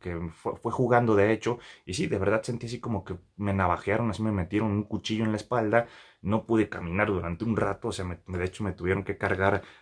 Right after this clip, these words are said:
traer a la, este, me acuerdo, me llevaron a la casa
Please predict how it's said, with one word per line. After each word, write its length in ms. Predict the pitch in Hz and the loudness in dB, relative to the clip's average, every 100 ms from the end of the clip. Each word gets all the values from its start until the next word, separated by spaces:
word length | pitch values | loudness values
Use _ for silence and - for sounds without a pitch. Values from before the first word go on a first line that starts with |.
| _ | _
traer 260 | 85 95 | 0 2
a 80 | 104 | 2
la, 120 | 90 85 | 2 -4
este, 500 | - - 80 80 82 82 82 107 | -10 -6 -4 -4 -8 -16 -10 -2
me 140 | 110 | -2
acuerdo, 200 | 92 110 | 0 0
me 120 | 107 | 2
llevaron 300 | 92 98 107 | 2 2 2
a 40 | 87 | -2
la 140 | 85 | -2
casa 300 | 98 98 104 | -4 -2 -2